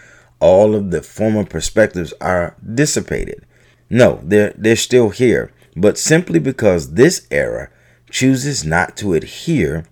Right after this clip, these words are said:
to the legitimacy and morality of Scripture or the law of government or the wisdom of the sage elders who have been there and done that. The morality of right versus wrong has been challenged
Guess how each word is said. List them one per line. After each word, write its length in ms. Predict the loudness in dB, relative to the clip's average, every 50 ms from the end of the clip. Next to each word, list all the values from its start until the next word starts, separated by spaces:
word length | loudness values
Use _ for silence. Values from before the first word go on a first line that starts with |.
| _
to 200 | -4 0 0 0
the 120 | 2 0 -2
legitimacy 1120 | -2 -4 -4 -6 -4 4 4 6 6 6 2 -2 -6 -8 -8 -8 -8 -10 -12 -14 -16 -16 _
and 200 | -2 -2 -2 0
morality 880 | -2 -2 -2 0 0 0 2 2 0 0 -2 -4 -8 -12 -12 -12 -12 -10
of 180 | -8 -8 -8 -6
Scripture 640 | -8 -10 -2 -2 -2 -2 -2 -4 -6 -6 -6 -6 -8 _ -20 -20 -20 _ _ _
or 240 | 0 4 6 6 6
the 140 | 6 6 4
law 280 | 4 4 2 2 0 -2
of 220 | -4 -8 -10 -6
government 560 | -6 -6 -6 -6 -10 -10 -6 -6 -6 -6 -8 -12 _ _ _ _ _ _ _
or 280 | 4 6 6 6 6 6
the 100 | 4 0
wisdom 420 | 0 0 -2 -2 -2 -4 -6 -6
of 140 | -6 -6 -8
the 80 | -8 -8
sage 460 | -4 -2 -2 -2 -2 -2 -6 -8 -6 -2
elders 460 | 2 2 2 2 2 -2 -4 -4 -6
who 140 | -4 -2 -2
have 260 | -2 -4 -6 -8 -4
been 280 | -2 0 0 0 -2
there 420 | -2 -4 -6 -4 -6 -6 -8 -10 -10 _
and 180 | -4 -4 -2 2
done 240 | 4 4 4 4 2
that. 320 | -2 -2 -4 -4 -6 -12 _ _ _ _ _ _ _ _ _ _ _ _ -4 4
The 140 | 4 4 4
morality 880 | 4 2 2 4 4 4 4 4 2 0 0 -2 -2 -2 -2 -4 -4 _
of 260 | -4 -4 -4 -6 -4
right 360 | 0 2 2 2 2 0 -6
versus 580 | -12 -8 -2 0 0 0 0 -2 -4 -6 -6 -6
wrong 460 | -4 0 2 2 2 2 0 -2 -4
has 300 | -4 -4 -4 -6 -6 -8
been 260 | -10 -10 -10 -10 -12
challenged 800 | -10 -8 -4 -2 0 0 0 0 -2 -6 -8 -12 -14 -16 -18 -20